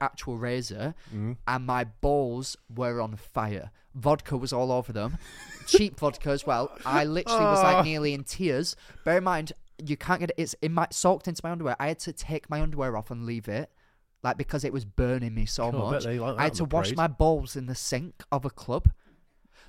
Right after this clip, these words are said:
Speaker 1: Luckily, there was, like,
Speaker 2: Jesus.
Speaker 1: nobody, and I was like,
Speaker 2: You
Speaker 1: I
Speaker 2: just whipped 'em out in the sink?
Speaker 1: Well, I was really drunk, so my memory of it is that nobody was there, but realistically, someone probably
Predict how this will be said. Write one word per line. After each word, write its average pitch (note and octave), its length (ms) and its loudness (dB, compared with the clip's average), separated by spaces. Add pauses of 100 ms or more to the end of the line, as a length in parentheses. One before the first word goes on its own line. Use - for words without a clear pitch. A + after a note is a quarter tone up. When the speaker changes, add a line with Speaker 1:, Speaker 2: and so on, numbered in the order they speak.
Speaker 1:
Luckily, D#3 380 2
there D#3 100 0
was, A#2 140 0
like, D#3 160 2
Speaker 2:
Jesus. D#3 120 -6
Speaker 1:
nobody, D#3 440 2
and E3 120 4
I D#3+ 60 4
was D#3 160 0
like, D3 260 2 (200)
Speaker 2:
You G#3 100 2
Speaker 1:
I D#3 60 8
Speaker 2:
just - 180 4
whipped C4 200 6
'em A3+ 80 8
out A#3 140 8
in C#3 60 4
the C#3 80 2
sink? - 480 -2 (180)
Speaker 1:
Well, G3 440 6 (120)
I F3 100 8
was E3 200 2
really F#3 440 4
drunk, D#3+ 380 -2
so C3 300 -2 (340)
my E3 380 4
memory D#3+ 340 -2
of C3 140 -2
it A#2 160 -4
is B2+ 160 -4
that C3+ 160 -4
nobody C3 340 -6
was A#2+ 140 -8
there, C3 200 -2
but A#2+ 300 -4
realistically, C#3 680 -2
someone C3 300 -6
probably A#2+ 280 -6